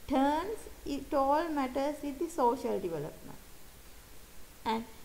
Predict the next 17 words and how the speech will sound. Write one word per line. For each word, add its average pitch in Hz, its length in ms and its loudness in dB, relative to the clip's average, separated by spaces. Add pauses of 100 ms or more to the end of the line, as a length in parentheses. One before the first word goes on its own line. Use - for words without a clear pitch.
when 262 220 4
it 311 200 -4
comes 311 260 0
to 320 100 -4
the 285 140 -6
cognition 285 680 -2
development, 220 720 0 (1400)
these 247 200 -4
gadgets 226 440 2
are 269 140 2
very 233 200 0
useful. 277 600 -2 (420)
They 220 180 6
can 226 340 -2
solve 226 340 4
the 220 100 2
puzzle, 277 680 4